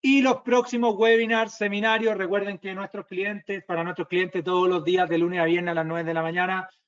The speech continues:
nueve de la mañana tenemos un seminario de trading en vivo con nuestro analista Camilo. A ver, muchas veces lo hago yo, pero la mayoría de las veces lo hace Camilo. Y recuerden los seminarios de la otra semana.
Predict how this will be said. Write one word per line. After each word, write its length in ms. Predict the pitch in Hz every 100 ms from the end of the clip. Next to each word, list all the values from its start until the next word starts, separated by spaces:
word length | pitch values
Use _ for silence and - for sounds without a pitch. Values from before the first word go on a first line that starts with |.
| _ _ _ -
nueve 240 | 170 185
de 80 | 185
la 120 | 175
mañana 360 | 165 170 190 180
tenemos 260 | 175 180 175
un 80 |
seminario 680 | 151 170 160 175 180 180 -
de 200 | 170 180
trading 400 | - 180 185 175
en 120 | 170 160
vivo 220 | 190 175
con 120 | 170
nuestro 220 | 175 175
analista 500 | 170 165 170 - 170
Camilo. 480 | 165 165 214 233 220
A 60 | 190
ver, 100 | 180
muchas 280 | 170 160
veces 220 | 151 151 160
lo 120 | 160
hago 140 | 165
yo, 220 | 214 240 233
pero 140 | 214
la 100 | 208
mayoría 300 | 202 202 202
de 40 | 202
las 120 | 180
veces 260 | 196 202
lo 120 | 190 185
hace 200 | - 180
Camilo. 320 | 175 147 156
Y 140 | 180
recuerden 460 | 180 175 190 190 185
los 100 | 170
seminarios 400 | 170 170 180 180
de 80 | 175
la 100 | 175
otra 140 | 170
semana. 400 | - 190 156 123